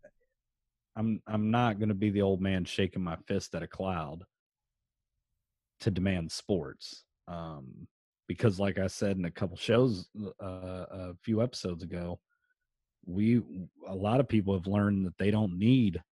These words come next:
sports every day to get along with their life, you know? Uh,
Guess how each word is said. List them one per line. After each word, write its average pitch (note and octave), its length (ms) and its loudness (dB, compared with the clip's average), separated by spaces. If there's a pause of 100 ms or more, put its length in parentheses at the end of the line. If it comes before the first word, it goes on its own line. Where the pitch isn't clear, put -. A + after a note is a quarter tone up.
(300)
sports - 500 0
every E2+ 260 -2
day D#2 380 -6 (1600)
to - 140 -4
get F2+ 200 -2
along E2+ 380 -4
with D#2+ 120 -6
their E2 140 -6
life, D2+ 400 -8 (320)
you E2 140 -8
know? E2 340 -4 (1120)
Uh, C#2+ 300 -8